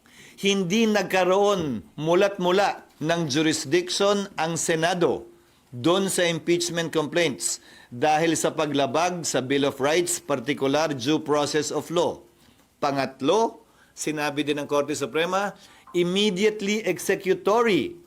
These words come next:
ang desisyong ito. Ngayon, narinig ko pinag-uusapan ng ilang mga bagay, kaugnay ng reconsideration, kaugnay ng pag-file ng, um, pag-apply ng ilang mga prinsipyo sa batas, kabilang ng doctrine of operative fact,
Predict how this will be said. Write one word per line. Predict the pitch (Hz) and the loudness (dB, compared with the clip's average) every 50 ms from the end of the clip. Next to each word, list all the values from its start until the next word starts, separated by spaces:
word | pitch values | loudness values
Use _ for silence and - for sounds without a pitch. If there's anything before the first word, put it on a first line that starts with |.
| _ 160 | _ -4
ang | 160 165 156 151 | -2 -2 0 0
desisyong | 160 156 160 170 143 - 170 160 | 0 2 2 0 0 0 0 -2
ito. | 156 127 - 139 113 87 - - _ _ _ _ _ _ _ _ _ _ _ _ _ _ _ _ _ _ _ - _ | 0 0 0 0 -2 -2 -6 -14 _ _ _ _ _ _ _ _ _ _ _ _ _ _ _ _ _ _ _ -10 _
Ngayon, | 190 208 214 202 | 0 0 2 2
narinig | 208 208 208 208 208 208 185 | 2 2 2 2 2 0 2
ko | 156 196 196 202 | 2 0 2 2
pinag-uusapan | 175 165 160 147 156 156 147 143 170 160 165 170 175 175 165 165 | 0 0 2 2 2 2 2 2 0 0 0 0 0 0 0 0
ng | 160 | 0
ilang | 143 139 143 143 135 | 0 0 0 0 0
mga | 131 127 117 | 0 -2 0
bagay, | 107 143 156 160 160 170 170 175 | 0 0 0 2 2 2 2 2
kaugnay | - 165 131 123 123 120 127 127 131 | 2 2 0 0 0 0 -2 -2 -2
ng | 131 131 131 | -2 -2 -2
reconsideration, | 123 123 117 - 127 127 120 127 117 127 127 160 180 190 185 - 190 190 185 185 185 190 175 175 - - - - - _ _ | -2 -4 -4 -4 -4 -4 -4 -4 -4 -2 0 2 2 2 0 0 0 0 0 0 -2 -4 -8 -10 -12 -20 -20 -20 -20 _ _
kaugnay | 143 135 135 135 135 131 139 135 135 135 | 0 0 0 0 0 0 0 0 0 0
ng | 139 139 135 131 | 0 -2 -2 -2
pag-file | - 135 120 104 - - 131 127 127 127 127 | -2 -2 -4 -2 -4 -2 0 0 0 0 0
ng, | 131 131 127 131 | -2 -2 -2 0
um, | 127 127 127 123 127 127 127 127 127 127 127 123 117 - _ - - - _ | 0 0 0 -2 -4 -6 -8 -8 -8 -8 -10 -10 -12 -14 _ -20 -20 -8 _
pag-apply | - 151 151 151 151 139 - 143 147 151 160 165 160 | -2 -2 0 0 -4 -4 -2 -2 0 2 2 2 2
ng | 156 156 147 | 0 0 0
ilang | 135 139 139 139 | 0 0 2 2
mga | 143 139 127 - | 0 0 0 0
prinsipyo | 139 135 127 - 143 135 123 143 135 | -2 -2 -2 -2 -2 -2 0 -2 -2
sa | - 139 120 | -2 -2 -2
batas, | 120 127 - 180 185 190 190 185 - | -2 -2 0 2 2 2 2 0 -2
kabilang | - 135 127 127 139 139 139 139 139 139 | -4 -4 -2 -2 -2 0 0 -2 -2 -2
ng | 143 143 139 131 123 | -2 -4 -4 -2 -2
doctrine | 131 143 127 - 143 139 139 | -2 -2 -2 0 -4 -4 -4
of | 135 131 139 | -2 -4 -4
operative | 135 127 135 135 135 127 139 127 110 - | -4 -4 -4 -6 -4 -2 -4 -4 -2 0
fact, | 190 196 190 190 | -2 -2 -2 -4